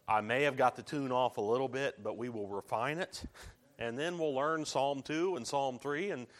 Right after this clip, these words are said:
and, uh, as long as the Lord allows us to meet together on a weekly basis to, uh, to continue to, uh, sing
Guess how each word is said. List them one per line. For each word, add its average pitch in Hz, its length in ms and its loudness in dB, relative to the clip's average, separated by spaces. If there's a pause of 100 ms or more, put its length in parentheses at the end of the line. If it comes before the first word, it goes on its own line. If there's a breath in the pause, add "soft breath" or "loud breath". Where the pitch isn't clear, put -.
(240 loud breath)
and, 117 360 0
uh, 107 280 10 (480 loud breath)
as 113 240 0
long 139 320 6
as 127 160 -4
the 123 80 -4
Lord 135 320 0
allows 127 420 2
us 131 200 -4
to 110 100 -10
meet 127 240 -8
together 127 480 -6
on 107 100 -6
a 104 60 -6
weekly 120 400 -6
basis 120 640 -6 (400 loud breath)
to, 113 320 0
uh, 101 260 8 (1500 soft breath)
to 139 100 0
continue 120 560 0 (960 soft breath)
to, 110 240 -4
uh, 95 180 -2 (1400 soft breath)
sing 139 440 -2